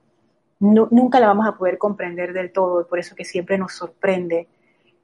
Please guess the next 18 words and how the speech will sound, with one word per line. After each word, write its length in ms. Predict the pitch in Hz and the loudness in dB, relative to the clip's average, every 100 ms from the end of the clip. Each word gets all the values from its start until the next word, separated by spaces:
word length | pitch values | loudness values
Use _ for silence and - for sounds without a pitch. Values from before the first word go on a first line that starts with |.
| _ | _
Y 80 | - | -4
cuando 240 | - 180 180 | 0 0 0
esa 160 | 202 | -4
fuerza 320 | - 208 220 | -2 -2 -2
se 120 | 214 185 | -6 -6
manifiesta, 680 | 175 170 - 185 190 208 | -6 -8 -6 -4 -4 -6
se 160 | - 175 | -4 -2
hablan 260 | 170 196 196 | -2 -2 -2
de 100 | 175 | -4
milagros, 680 | 165 185 185 170 165 170 | -2 0 0 2 0 -2
que 160 | - 170 | -8 -14
son 180 | - 190 | -10 -4
cosas 300 | 196 190 220 | -2 -2 -4
que 100 | 175 | -4
ocurren, 380 | - 196 196 196 | 0 0 2 -2
que 80 | |
están 260 | 165 175 175 | -10 -12 -14
fuera 640 | _ - 214 196 165 165 | _ 2 4 4 2 -2